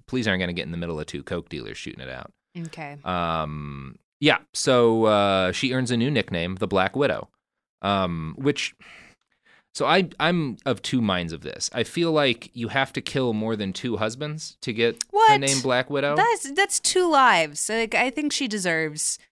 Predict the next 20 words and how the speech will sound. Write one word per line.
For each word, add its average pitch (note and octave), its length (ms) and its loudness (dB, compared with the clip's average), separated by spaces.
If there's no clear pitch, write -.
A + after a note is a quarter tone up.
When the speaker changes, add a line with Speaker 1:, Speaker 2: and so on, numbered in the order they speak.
Speaker 1:
You D#3+ 140 4
Speaker 2:
the E3+ 60 4
Speaker 1:
feel F3+ 100 6
like C#3+ 160 6
Speaker 2:
name. B2+ 60 -6
Speaker 1:
two's D#3 300 4
enough B2+ 220 0
of G#2 100 -8
a G2+ 60 0
pattern. C2+ 540 -2
Speaker 2:
I C#4 180 4
feel, E4 720 0
depending D4 440 0
on, D4+ 200 0
yeah, C#3+ 420 -4
yeah, F#3 160 -2
yeah. E3 220 0
I D#3+ 100 -4
think C4 220 -2
two, C4 540 -2